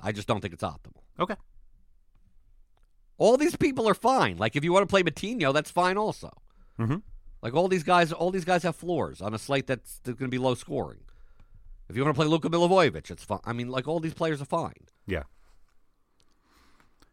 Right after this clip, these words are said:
Speaker 2: The Madison thing is particularly frustrating because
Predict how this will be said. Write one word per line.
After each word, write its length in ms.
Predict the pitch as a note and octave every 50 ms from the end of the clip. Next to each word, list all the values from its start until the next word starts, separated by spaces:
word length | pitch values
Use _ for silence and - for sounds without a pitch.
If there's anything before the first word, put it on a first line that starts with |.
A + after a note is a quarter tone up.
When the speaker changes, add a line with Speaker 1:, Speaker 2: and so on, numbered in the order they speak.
| _ _ -
Speaker 2:
The 80 | A#2+
Madison 500 | A#2+ A#2 B2 D3+ D#3 D3+ - - B2+ A2
thing 220 | - A2+ G#2+ G#2 G2
is 100 | F#2 -
particularly 500 | - - - - A2+ - A2+ G#2 G2+ F#2+
frustrating 580 | - - G#2+ F#2+ - - G#2+ F#2+ E2+ F2 F2 E2+
because 680 | F2+ E2 - G2+ F2+ E2+ E2 D#2+ D#2+ - - - -